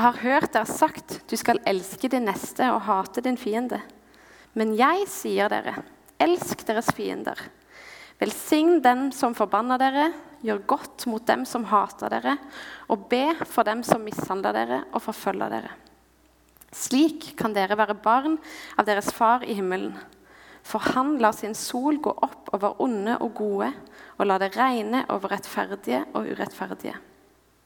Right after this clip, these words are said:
Om dere elsker dem som elsker dere, er det noe å lønne dere for? Gjør ikke tollerne det samme?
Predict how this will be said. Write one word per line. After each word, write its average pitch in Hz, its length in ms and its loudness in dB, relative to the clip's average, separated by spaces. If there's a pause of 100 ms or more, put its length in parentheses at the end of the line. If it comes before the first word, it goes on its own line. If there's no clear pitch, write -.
(600)
Om 202 140 0
dere 202 180 2
elsker 208 480 2
dem 226 220 2
som 220 180 -2
elsker 202 460 0
dere, 208 320 0 (400)
er 208 220 2
det 302 260 2
noe 202 240 2 (100)
å 240 80 0
lønne 190 320 0
dere 143 160 0
for? - 240 -6 (560)
Gjør 302 160 6
ikke 277 220 -2
tollerne 240 500 0
det 233 80 -10
samme? 202 380 0